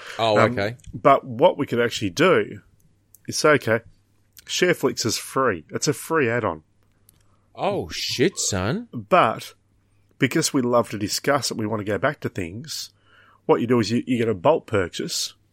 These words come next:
Speaker 2: of thumbtacks.
Speaker 1: Ah.
Speaker 2: So you're actually getting the Shareflix as a, an add-on with Netflix. It's fine.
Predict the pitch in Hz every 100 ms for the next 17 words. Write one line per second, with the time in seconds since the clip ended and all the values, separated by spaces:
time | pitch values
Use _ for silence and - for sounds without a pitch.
0 | _ _ - 123 170 165 107 - - -
1 | _ _ _ _ _ _ _ _ _ _
2 | _ _ _ _ _ _ _ _ 110 117
3 | 120 123 123 120 113 110 101 87 80 73
4 | - - _ - 135 127 143 165 131 113
5 | 127 113 101 131 120 - 110 - 107 117
6 | - 107 113 110 104 101 104 95 185 -
7 | - - - 104 135